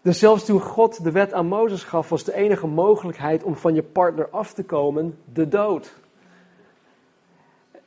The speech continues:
De, hè, de natuurlijke dood, stel dat een echtgenoot, dat,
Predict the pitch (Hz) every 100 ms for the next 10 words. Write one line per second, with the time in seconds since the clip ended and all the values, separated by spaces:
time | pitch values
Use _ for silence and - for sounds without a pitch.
0 | _ _ 180 170 214 190 175 156 190 202
1 | 196 170 180 190 - 175 151 156 160 -
2 | 156 147 143 - 156